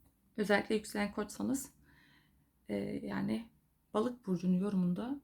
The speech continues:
yine dinlemenizde, e, fayda var demek istiyorum. E,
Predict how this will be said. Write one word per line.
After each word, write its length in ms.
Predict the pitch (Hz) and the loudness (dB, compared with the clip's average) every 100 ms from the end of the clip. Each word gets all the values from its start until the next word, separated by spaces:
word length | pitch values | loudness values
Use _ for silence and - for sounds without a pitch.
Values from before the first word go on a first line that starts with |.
| - | -4
yine 320 | 208 202 233 | -2 0 -2
dinlemenizde, 720 | 196 196 185 180 175 208 247 - - - - - - | 0 4 4 4 2 0 -2 -6 -16 -20 -20 -20 -10
e, 180 | 202 202 | -6 -6
fayda 440 | - 214 208 190 | 2 4 6 4
var 260 | 190 240 - - _ _ | 2 -2 -6 -18 _ _
demek 260 | 190 190 - | 2 2 0
istiyorum. 520 | - 196 190 277 - _ _ _ _ _ _ _ _ _ _ _ _ _ _ _ _ _ _ _ 277 | -6 0 4 4 4 _ _ _ _ _ _ _ _ _ _ _ _ _ _ _ _ _ _ _ 2
E, 380 | 233 233 240 | 6 8 8